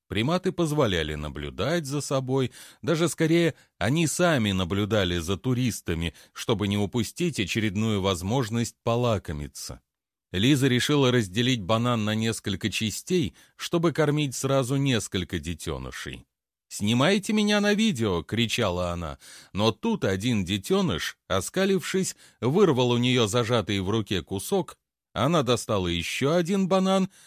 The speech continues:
и пока она делила его на части, прибежали еще две обезьяны. «Не жмоться! Отдай им все сразу!» — кричал Санек. «Они тебя исцарапают! Бросай бананы немедленно!»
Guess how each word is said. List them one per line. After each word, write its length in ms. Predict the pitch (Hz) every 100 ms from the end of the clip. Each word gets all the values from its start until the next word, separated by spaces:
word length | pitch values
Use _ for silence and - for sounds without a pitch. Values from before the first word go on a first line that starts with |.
| _
и 100 | 113
пока 320 | 107 120 123
она 180 | 113 110
делила 380 | 95 110 113 101
его 260 | 95 92 98
на 140 | 110
части, 480 | - 196 190 - 151
прибежали 600 | 135 123 120 113 180 185
еще 580 | 190 175 - - 143 101
две 300 | 90 87 85
обезьяны. 720 | 76 82 - 78 76 69 69 _ _ _ _ _ -
«Не 160 | 98
жмоться! 800 | 139 123 175 226 175 - 147 76 - _
Отдай 540 | 85 104 82 139 185 214
им 100 | 180
все 240 | - 208
сразу!» — 500 | - 214 196 113 98
кричал 520 | - 127 - 117 95
Санек. 520 | - 107 92 73 - - _ _
«Они 260 | 90 156 190
тебя 260 | 196 196
исцарапают! 880 | 185 - 208 202 185 123 92 69 - _ _
Бросай 440 | - 120 131 208 208
бананы 380 | 214 214 208 202
немедленно!» 760 | 196 196 190 107 98 78 64